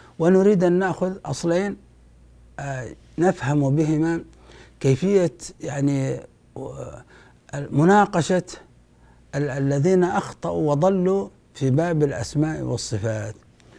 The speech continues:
وأيضًا تت-، يتضح منها أكثر معتقد أهل السنة والجماعة في باب الأسماء والصفات. سنأخذ الأصل الأول وهو القول في بعض الصفات كالقول في البعض الآخر،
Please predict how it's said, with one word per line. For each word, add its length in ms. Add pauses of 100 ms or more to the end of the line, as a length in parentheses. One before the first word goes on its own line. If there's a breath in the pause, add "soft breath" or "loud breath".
(160 soft breath)
وأيضًا 380
تت-، 440
يتضح 720 (340)
منها 440
أكثر 400 (580 soft breath)
معتقد 600 (140)
أهل 180
السنة 360
والجماعة 440
في 160
باب 200
الأسماء 320
والصفات. 340
سنأخذ 440 (120)
الأصل 440 (560 loud breath)
الأول 360
وهو 420
القول 360
في 140
بعض 240
الصفات 440
كالقول 460
في 60
البعض 320
الآخر، 480